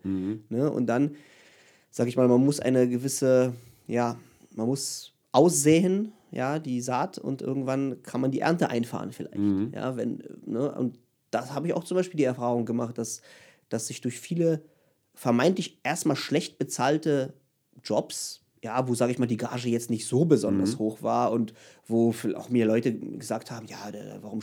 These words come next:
Speaker 2: machst du das für das Geld?“ Und viele haben das abgelehnt
Speaker 1: Mhm.
Speaker 2: und gesagt haben, „Nee, das, für das Geld mache ich das nicht.“ Aber aus diesen Projekten haben sich viele wertvolle Kontakte ergeben und wo dann später Anfragen kamen für was ganz anderes,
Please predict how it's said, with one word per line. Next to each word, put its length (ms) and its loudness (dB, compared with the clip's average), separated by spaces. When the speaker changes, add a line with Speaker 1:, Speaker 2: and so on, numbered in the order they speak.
Speaker 2:
machst 240 -10
du 60 2
das 220 2
für 80 -8
das 200 -6
Geld?“ 380 4
Und 140 -6
viele 260 -4
haben 180 -4
das 160 -10
abgelehnt 580 2
Speaker 1:
Mhm. 60 -6
Speaker 2:
und 340 -12
gesagt 200 -4
haben, 100 -2
„Nee, 120 4
das, 160 2
für 140 -10
das 200 -8
Geld 180 -4
mache 180 -8
ich 80 -12
das 160 -6
nicht.“ 260 -2
Aber 160 4
aus 120 2
diesen 500 0
Projekten 440 2
haben 140 0
sich 180 -4
viele 340 0
wertvolle 360 2
Kontakte 460 -2
ergeben 540 2
und 340 -4
wo 160 0
dann 260 -4
später 360 4
Anfragen 440 0
kamen 200 -2
für 140 -2
was 140 -4
ganz 180 0
anderes, 520 0